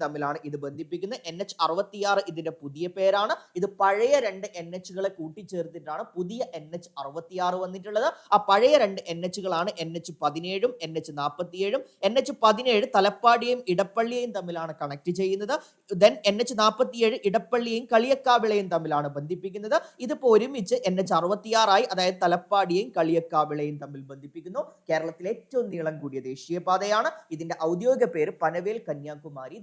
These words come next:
ദേശീയപാതയാണ്. ക്ലിയർ ആണോ? എൻ എച്ച് അറുപത്തിയാറ്. ഇത്രയും കാര്യങ്ങളേ ഉള്ളൂ. പുതിയ പേര് എൻ എച്ച് അറുപത്തിയാറ്, പഴയ രണ്ട് എൻ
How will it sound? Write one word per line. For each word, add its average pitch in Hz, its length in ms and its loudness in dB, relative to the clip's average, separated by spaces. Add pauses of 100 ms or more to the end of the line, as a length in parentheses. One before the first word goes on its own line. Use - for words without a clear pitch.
ദേശീയപാതയാണ്. 123 960 -12 (180)
ക്ലിയർ 208 280 2
ആണോ? 202 140 0 (140)
എൻ 185 120 -8
എച്ച് 190 180 -14
അറുപത്തിയാറ്. 202 540 0 (2500)
ഇത്രയും 240 280 2
കാര്യങ്ങളേ 226 380 6
ഉള്ളൂ. 135 140 -2 (280)
പുതിയ 170 280 2
പേര് 202 200 2
എൻ 185 100 0
എച്ച് 196 140 -4
അറുപത്തിയാറ്, 214 480 0 (160)
പഴയ 190 360 2
രണ്ട് 190 180 -6 (120)
എൻ 180 60 -6